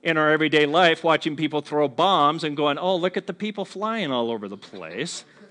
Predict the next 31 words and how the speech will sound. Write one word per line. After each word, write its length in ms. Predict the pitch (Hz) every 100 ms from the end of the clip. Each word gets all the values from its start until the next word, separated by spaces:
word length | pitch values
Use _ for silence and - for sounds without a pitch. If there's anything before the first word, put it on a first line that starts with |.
| - _ -
But 120 | 220
we 100 | 226
get 240 | 175 208 214
it 160 | 208
from 120 | 185
watching 380 | 170 165 165 180
movies, 560 | 208 240 180 156 180 190
and 160 | 190
you 60 | 185
guys 280 | 196 196 185
see 320 | - 240 214
there's 300 | 185 190 185
an 100 | 196
effect. 420 | 196 233 208 -
It's 140 | 185 -
saying 360 | 214 202 165 - - -
that 320 | 220 285 -
kind 260 | 233 233
of 80 | 233
power 640 | - 190 135 120 120 220 - _ _ -
is 140 | 190
what's 260 | 214 240 -
released 720 | 233 226 226 277 320 302 -
to 100 | 202
you 200 | 190 196
when, 260 | 208 208 202
when 400 | 208 202 202 156
God 320 | 185 208 214
speaks 460 | - 285 294 -
to 100 | -
you. 300 | 180 104 71